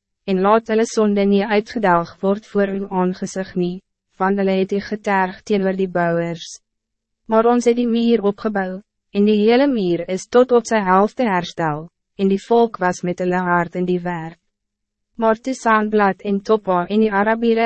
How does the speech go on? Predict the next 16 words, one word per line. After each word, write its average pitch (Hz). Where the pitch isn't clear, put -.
en 196
die 185
Ammoniete 202
en 196
die 190
Asdodiete 208
hoor 190
dat 190
die 202
verbetering 202
aan 196
die 185
mure 202
van 208
Jerusalem 185
vorder, 175